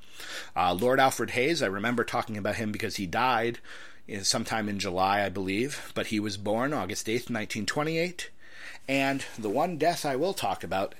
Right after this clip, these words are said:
Ed Strangler Lewis, one of history's great professional wrestlers from the early part of the twentieth century, died August eighth, nineteen sixty-six.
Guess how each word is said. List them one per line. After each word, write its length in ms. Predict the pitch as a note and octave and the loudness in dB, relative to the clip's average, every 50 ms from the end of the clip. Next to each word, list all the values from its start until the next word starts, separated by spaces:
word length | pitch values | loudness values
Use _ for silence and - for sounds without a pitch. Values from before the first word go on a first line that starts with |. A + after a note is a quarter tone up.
| - - - | -12 -4 0
Ed 300 | B2+ D3 E3 F3+ F3 - | 4 4 4 4 4 2
Strangler 640 | - - - - D#3 D#3 E3 E3+ D#3+ E3+ E3 D#3+ | 0 2 4 4 4 4 4 4 4 4 4 6
Lewis, 340 | E3 E3+ E3+ - - - - - - - | 4 4 4 2 0 -2 -4 -8 -12 -6
one 200 | - G2 G2 G2 | -4 -2 0 0
of 240 | G#2 G#2 G2+ F#2 - | 0 0 0 0 -2
history's 640 | - - C#3+ B2+ - - - C3 A#2+ A#2 A2+ G#2+ G#2 | 0 0 2 2 2 0 0 2 2 2 2 2 -2
great 420 | G#2 - G#2+ A#2+ B2+ C3+ - - - - - - - - - | -2 2 4 6 6 4 2 -2 -8 -10 -12 -12 -12 -10 -2
professional 480 | - B2+ - A#2+ A#2+ - - A#2 A2+ A2 | 0 4 6 6 6 6 6 4 4 4
wrestlers 460 | A2 A2 G#2+ - - C3+ C#3 C#3+ - | 6 6 4 4 4 4 2 2 2
from 180 | - A2+ G2 F#2+ | 0 0 -2 -2
the 120 | - - | -2 -2
early 280 | G#2 A2 A2+ A2+ A2+ - | 0 2 2 2 2 0
part 300 | - - A2 A#2+ - - | 0 0 0 0 0 0
of 160 | F#2+ E2 F2 | -4 -4 -2
the 240 | G2 F#2+ G2 F#2 - - - - - - - | 0 0 0 -2 -4 -8 -14 -14 -14 -10 -8
twentieth 380 | - - C3+ A#2+ A2+ G#2+ G2 - | -2 2 2 2 2 2 0 0
century, 500 | - - C#3 C#3 C#3 - D3 C#3+ D3+ - - - - - - - - F#2+ | 0 2 2 2 4 4 4 4 2 0 -4 -10 -12 -12 -12 -12 -2 2
died 320 | A#2+ A#2 A#2 A#2 A#2 G#2+ | 4 6 8 8 8 6
August 380 | A#2 B2 C3 C3+ C3+ - - A2+ | 6 6 4 4 2 2 2 2
eighth, 300 | G2+ G#2 - - - - - - - - | 2 2 0 -4 -6 -6 -10 -12 -12 -8
nineteen 400 | G2 F#2+ F2+ E2+ - - G#2 F#2+ | -6 -6 -4 -4 -4 -4 -4 -2
sixty-six. 960 | - - G2 - - - A2 - - - - - - - - - - - - | -2 -2 -2 -4 -4 -4 -2 0 -2 -2 -2 -6 -6 -4 -2 -2 -2 -4 -6